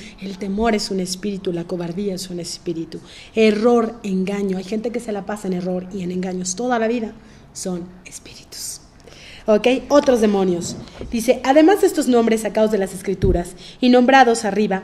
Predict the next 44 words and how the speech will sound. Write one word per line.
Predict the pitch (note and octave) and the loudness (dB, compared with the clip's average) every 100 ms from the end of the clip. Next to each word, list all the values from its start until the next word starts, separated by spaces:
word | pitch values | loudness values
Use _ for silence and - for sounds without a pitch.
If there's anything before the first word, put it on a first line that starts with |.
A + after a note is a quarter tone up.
| - | -4
añadiré | A#3+ C4+ C#4 D#4+ | 0 2 6 8
algunos | F4+ D4 C4+ A3+ | 8 8 4 4
nombres | A#3+ A#3 A3 A3 | 2 4 2 2
más | G#3 G#3 - - - - | -2 -2 -10 -18 -16 2
de | G#3 | 4
demonios | A3+ A#3 A#3+ A#3 A3 A3 | 6 6 6 6 2 0
que | G#3 | 0
he | A3 | 0
encontrado | A3+ G3 F#3+ A#3 A3 G#3 | 0 -4 -2 0 0 0
de | F#3+ | -2
manera | F#3 G#3 G#3+ | -2 -2 -2
personal". | F#3 F3 - F3 E3 D3 - - - | -4 -8 -8 -10 -10 -14 -18 -10 -4
Esto | C4+ C#4+ | 0 2
habla | A#3+ | 4
el | A3+ | 4
autor. | G#3+ B3+ C4 - - - - - - - - - | 4 0 -2 -6 -18 -18 -18 -18 -20 -20 -12 0
El | G#3+ | 2
autor | G#3+ A#3+ C4 | 4 4 4
es | A#3+ F3 | 2 4
Derek | G#3+ G#3+ - | 4 2 -2
Prince. | F#3+ F#3+ F3 - - - - - | -2 -2 -4 -10 -16 -20 -20 -10
Es | A3+ A3 | -6 0
un | A3 | 2
hombre | A3 G#3+ | 4 4
que, | G#3+ F3 E3+ - - - - - | 0 -4 -8 -16 -20 -20 -20 -20
pf, | - - | -20 -14
ojalá | G3+ G#3 G3+ | -10 -4 -2
leyera | G#3+ G3+ G3 | 0 2 0
ese | G3 F#3 | -2 -2
libro | G3 F#3+ | 0 2
y | F#3+ | 0
voy | G3+ | 0
a | A3+ | -2
tener | A3 G#3+ | -2 -4
oportunidad | G#3+ F#3 F3+ G3 G3+ | -4 -6 -8 -8 -8
quizá | - - A#3 - - - - | -10 -10 -10 -10 -18 -20 -6
de, | G#3+ G3+ G#3 | -2 0 2
de | - F#3+ | 0 0
platicarte | G3+ G3+ G3 G3+ G3+ | -2 -4 -4 -6 -6
más | F#3+ G3 | -8 -8
acerca | - F#3+ F#3 | -8 -8 -6
de | F#3 | -6
su | F#3 | -6
experiencia. | F3 - F3 F3 E3+ - E3+ | -10 -6 -4 -2 -4 -8 -14